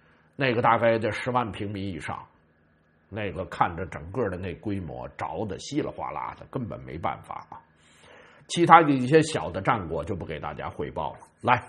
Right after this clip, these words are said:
咱们说说美国在干嘛呢？美国众议院两党议员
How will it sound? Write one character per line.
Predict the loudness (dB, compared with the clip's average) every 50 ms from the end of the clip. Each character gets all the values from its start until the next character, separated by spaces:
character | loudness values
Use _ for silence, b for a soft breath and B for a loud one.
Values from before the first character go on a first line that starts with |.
| -6
咱 | _ -2 0
们 | 0 0
说 | 2 2 2 4
说 | 4 4 4 4 2 2 -2 -6
美 | -8 -8 -8 -8 -8
国 | -6 -2 0 2 2 4
在 | 4 4 2 2
干 | 2 0 -2
嘛 | 0 -2 -2 -4
呢？ | -4 -8 -10 -12 _ b b b b b b b b b b b b b b b b b
美 | 2 6 8 8 6
国 | 8 8 8 8 8 8
众 | 6 2 2 2 2 2 0 0
议 | 2
院 | 2 2 2 2 2 0 0 0
两 | 2 2 2 2 0 -2 -2 0
党 | 0 0 0 -2 -6 -6
议 | -4 -2 -2
员 | 0 2 2 4 4 2 2